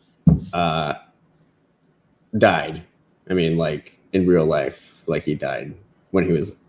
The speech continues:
like, ten years old. So this book is, uh, Willie Lincoln dies,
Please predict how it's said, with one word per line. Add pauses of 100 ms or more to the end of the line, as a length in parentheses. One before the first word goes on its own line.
(140)
like,
ten
years
old. (840)
So
this
book (200)
is, (800)
uh, (100)
Willie
Lincoln
dies,